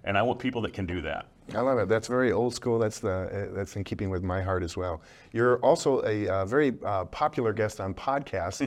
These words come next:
Speaker 1: <laughs>
Speaker 2: We've got some video from, uh, one of your recent podcasts. Uh, you get called on from, from people from all walks of life to comment on different marketing and S E O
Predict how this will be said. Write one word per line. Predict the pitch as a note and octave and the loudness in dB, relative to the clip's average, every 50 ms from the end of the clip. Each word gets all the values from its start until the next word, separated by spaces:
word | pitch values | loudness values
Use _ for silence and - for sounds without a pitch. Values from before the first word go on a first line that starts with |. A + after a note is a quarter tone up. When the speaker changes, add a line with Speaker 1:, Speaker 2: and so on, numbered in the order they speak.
| B2+ - - | -4 -6 -12
Speaker 1:
<laughs> | - | -8
Speaker 2:
We've | - A2+ | -4 2
got | A2+ D#3+ - | 4 4 4
some | - - A#2+ G#2+ | 4 2 -4 0
video | G#2+ B2 B2+ A#2+ A2+ A2 | 2 2 4 4 2 2
from, | - - G#2 G2+ G2 F#2+ | 2 0 -4 -2 -2 -2
uh, | F#2+ F#2+ F#2+ F#2 F2+ F#2 | -2 0 0 0 2 2
one | F#2+ G#2 A2+ A2 | 2 2 2 2
of | G2 | 0
your | F#2+ G2 F2+ | 0 0 0
recent | F2+ G#2 A#2 A2+ - G#2 D2+ - | 0 0 0 0 -2 -6 -6 -4
podcasts. | - F2 E2+ E2+ - - E2+ D#2+ F2 G2+ - - - - - - - - | -4 -2 -2 -2 -2 -4 -4 -4 -4 -4 -8 -12 -14 -20 -20 -14 -8 -4
Uh, | G2+ G2+ G#2 | -2 0 2
you | A#2+ D#3 | 2 2
get | G3+ - G#2 - | 2 0 0 -2
called | - - D3 C#3 C3 A#2+ B2 | 0 2 4 6 6 6 4
on | A2 G#2 G#2 | 2 2 0
from, | - - G#2 G2 G2 F#2 | -2 -2 -2 -2 -2 -2
from | - - C3 A#2+ | -2 -4 -4 -4
people | - - C3 - G#2 | 0 -2 0 0 0
from | F#2 - - G2+ F#2 F#2 F2+ E2+ - - - - - - | -4 -2 -4 -4 -4 -2 -4 -4 -6 -10 -18 -20 -8 0
all | - A#2+ D#3 D3+ | 2 4 4 6
walks | C3 A2 A2 - - | 4 2 2 0 -4
of | F#2+ D#2+ | -2 2
life | F2 F#2 G2 F#2 F2 - | 4 4 4 4 2 0
to | - F2+ | -4 -4
comment | - - G2+ F#2+ F#2+ F2+ F2 - | -2 -2 -2 0 0 -2 -2 -4
on | F#2+ E2+ E2+ | -4 -4 -2
different | F#2 F2+ - - F#2 - | -2 -2 -2 -4 -6 -4
marketing | - F2+ F#2 F#2+ F#2+ - G2+ F#2+ F#2 F#2 | 0 0 0 0 0 0 -4 -4 -2 -2
and | F2+ E2 | -4 -4
S | E2+ - - - | -4 -6 -6 -6
E | F#2 F2+ | -4 -4
O | F2 F2+ F#2 F2+ | -2 -2 -4 -6